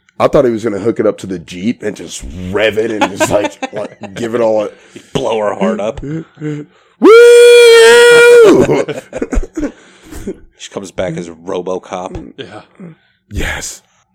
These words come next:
Speaker 2: Um, so he goes to the basement to get Mia.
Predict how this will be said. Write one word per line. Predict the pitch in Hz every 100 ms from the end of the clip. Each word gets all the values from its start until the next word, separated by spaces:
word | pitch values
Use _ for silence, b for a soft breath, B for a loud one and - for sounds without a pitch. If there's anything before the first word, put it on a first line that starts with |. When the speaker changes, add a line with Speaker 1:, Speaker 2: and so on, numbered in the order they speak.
| _
Speaker 2:
Um, | 90 98 95 92
so | -
he | 123 139
goes | 139 123
to | 117
the |
basement | 113 123 - 113 110 -
to | 110
get | 87 87 117 117 _
Mia. | 110 107 95 90 92